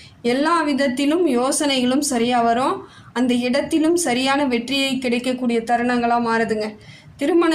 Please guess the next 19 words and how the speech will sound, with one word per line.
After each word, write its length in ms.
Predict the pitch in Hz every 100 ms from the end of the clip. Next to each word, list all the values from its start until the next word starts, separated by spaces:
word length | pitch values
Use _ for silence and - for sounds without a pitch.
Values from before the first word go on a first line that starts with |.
| 302
யோகம் 300 | 277 269 294
பலமா 320 | 240 262 277 269
இருக்கு. 240 | 240 277 302 294
புதிய 220 | 285 311 320 262
உறவுகள் 460 | 269 285 277 262
வரக்கூடிய 460 | 247 254 247 254 240 240
தருணமாகவும் 720 | 233 240 240 240 247 254 240
இருக்குது. 320 | 226 226 226 277
அதே 140 | 269 277 269
போல 240 | 277 302 269
அதனால் 400 | 254 262 285 311
உங்களுக்கு 300 | 262 233 214 214
ஒரு 80 | 202 220
சந்தோஷம் 520 | 262 294 349 349 330 277
ஏற்படக்கூடிய 540 | 247 254 240 240 247 285 247
அமைப்பும் 360 | 247 247 254 233
இருக்குதுங்க. 440 | 220 226 214 202 - - - - - - - - - 285
படிக்கக்கூடிய 680 | 370 403 440 - 392 349 320 339
பிள்ளைகளை 460 | 311 311 302 285